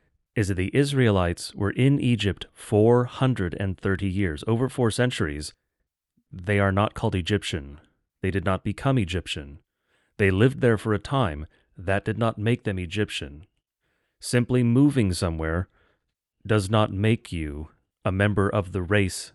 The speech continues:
that inhabits that particular geographic location. It makes you a sojourner,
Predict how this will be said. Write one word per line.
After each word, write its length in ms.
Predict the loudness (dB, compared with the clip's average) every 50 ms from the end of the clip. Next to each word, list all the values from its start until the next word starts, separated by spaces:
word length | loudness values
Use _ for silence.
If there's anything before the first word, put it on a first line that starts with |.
| _ -6
that 120 | -4 -4
inhabits 600 | -4 -4 -4 -2 0 0 0 -2 -4 -6 -10 -16 -16 -18 -18
that 380 | -14 -6 -2 0 0 0 -2 -6 _ _ _ _ _ _
particular 500 | -4 -4 -2 0 -2 -2 -2 -2 -2 -2
geographic 600 | -2 -2 -2 -2 0 2 2 0 0 -2 -4 -6
location. 640 | -6 -6 -6 -6 -6 -4 -4 -4 -6 -8 -10 -12 -16 -20 _ _ _ _ _ _ _ _ _ _ _ _ _ _ _ _ _ _ _
It 160 | -4 -2 2
makes 220 | 2 2 2 2 0
you 100 | -4 -4
a 60 | -4
sojourner, 720 | 0 2 4 6 6 6 4 0 -4 -4 -8 -12 -14 -18